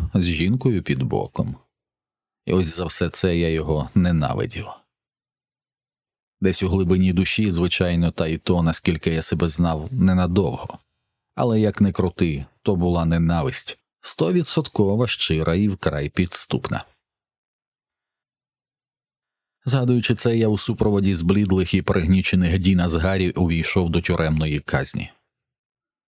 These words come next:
«Ну що, Джоне, готовий?» стиха запитав я. Той повільно кивнув.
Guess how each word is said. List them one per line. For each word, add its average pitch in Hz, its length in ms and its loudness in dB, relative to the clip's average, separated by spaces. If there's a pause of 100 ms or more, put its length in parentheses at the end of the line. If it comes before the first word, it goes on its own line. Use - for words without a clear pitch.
(140)
«Ну 90 100 -2
що, 92 260 -2
Джоне, 78 380 -2
готовий?» 85 560 -2 (160)
стиха - 440 -2
запитав 71 500 -4
я. - 280 -6 (880)
Той 107 200 0
повільно 80 540 0
кивнув. 65 500 -4